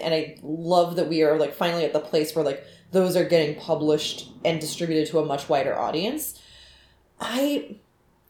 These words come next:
I always felt growing up like the D I Y spirit was kind of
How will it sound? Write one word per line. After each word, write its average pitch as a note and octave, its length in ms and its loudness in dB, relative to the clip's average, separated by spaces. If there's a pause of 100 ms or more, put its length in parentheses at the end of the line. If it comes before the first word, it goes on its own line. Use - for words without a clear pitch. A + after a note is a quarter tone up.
(120)
I C4 180 6
always D#4 540 6
felt C4 460 0
growing G#3 460 0
up G#3+ 320 4
like E3+ 360 2
the F3+ 120 -2
D F3+ 260 -2
I F3 140 6
Y E3 240 6
spirit E3+ 640 0
was E3+ 160 -2
kind F3 260 -8
of D#3+ 140 -2